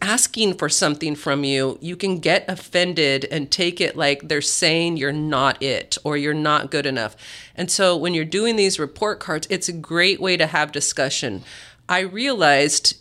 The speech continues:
you know, in that moment that we were fighting, this was about attentiveness.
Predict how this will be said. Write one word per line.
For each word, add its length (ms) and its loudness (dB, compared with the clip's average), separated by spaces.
you 120 -2
know, 180 0
in 200 -2
that 160 2
moment 360 0
that 160 2
we 100 -2
were 140 -4
fighting, 580 0
this 180 -2
was 140 0
about 300 2
attentiveness. 760 -4